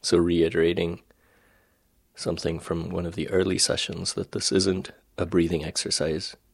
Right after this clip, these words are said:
Often when we bring our attention to the breath, we naturally slow down our breathing or naturally relax. However, that's not the goal. In fact, we want to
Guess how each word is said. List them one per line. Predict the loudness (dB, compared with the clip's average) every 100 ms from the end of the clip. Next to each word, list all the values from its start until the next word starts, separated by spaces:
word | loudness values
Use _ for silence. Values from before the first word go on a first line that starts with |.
| _ _ _ _ _ _ _ _ _ _ _ _
Often | 2 4 0 0
when | 0
we | 0
bring | 4 4 6
our | 4
attention | 2 0 0 -2 -2
to | -2
the | 2
breath, | 2 2 4
we | 4
naturally | 6 4 4 2 4 4 0 -4 _ _ _ _ _ _ _
slow | -4 4 4 4
down | 2 -2
our | -2 -4
breathing | -4 -4 -4 -6 -10 _ _ _ _ _ _ -20 _ _ _ -12 -6
or | 0
naturally | 2 2 -2 -2 0 -2 -4 _
relax. | 2 4 2 0 -4 -8 -8 _ _ _ _ -20 -20 _ _ _ _ _ _ _ _ _ _ _ _
However, | 2 6 6 4
that's | 2 0 0
not | 0 -2
the |
goal. | 2 2 2 -4 _ _ _ _ _ _ _ _
In | -10
fact, | 2 4 4 4
we | 0
want | 4 4 4
to | 0 0 2 0